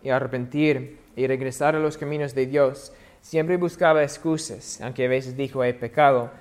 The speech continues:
y no, ah, cambió su manera de vivir. Y por último, uno que dijo, "He pecado", y no se arregló las cosas con Dios, vemos a Judas. Vamos al libro de Mateo, Mateo veintisiete.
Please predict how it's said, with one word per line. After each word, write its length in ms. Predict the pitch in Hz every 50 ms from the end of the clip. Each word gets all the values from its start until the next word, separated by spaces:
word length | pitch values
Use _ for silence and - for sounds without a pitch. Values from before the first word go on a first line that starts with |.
| - - - - - _ _ _ -
y 100 | 139 139
no, 460 | 139 135 143 143 143 143 143 143 143 -
ah, 280 | 123 117 113 107 104 -
cambió 400 | - 143 127 127 127 123 127 123
su 160 | 123 - 131
manera 400 | 113 110 107 104 110 113 113 110
de 160 | 104 107 104 98
vivir. 240 | 95 98 98 101 104 120 131 - _ _ _ _ _ _ - _ - - _ - - - _
Y 200 | 156 156 156 156
por 280 | 156 - 170 170 170
último, 720 | 180 202 226 220 208 220 202 190 175 170 165 165 165 170 -
uno 240 | - 180 180 185 180
que 140 | 165 175 160
dijo, 320 | 160 160 160 165 160 151
"He 100 | 151 156
pecado", 640 | 156 170 175 165 - 156 143 143 147 143 143 147 147 151 - - -
y 100 | - 127
no 200 | 131 135 143 151 151
se 160 | - 160 151
arregló 400 | 147 151 156 160 151 156 156 156
las 180 | 151 151 156 -
cosas 380 | - 160 151 147 147 143 -
con 240 | - 156 143 139 143
Dios, 520 | 147 156 156 147 143 143 143 - - - - -
vemos 400 | - 139 139 143 151 151 147 -
a 60 | 127
Judas. 640 | - - 165 160 151 131 113 113 117 - - - - _ _ _ _ _ _ _ _ - - - -
Vamos 260 | - 147 151 156 151
al 100 | 156 143
libro 240 | 143 147 143 147 147
de 120 | 139 139 131
Mateo, 500 | 131 127 127 - 143 131 123 113 113 123 139 143 - - _ _ - _ _ _ _ - - _ _ _ - - - -
Mateo 340 | - 147 143 139 151 143 143
veintisiete. 720 | 135 135 135 131 120 120 - - 131 123 123 - 117 117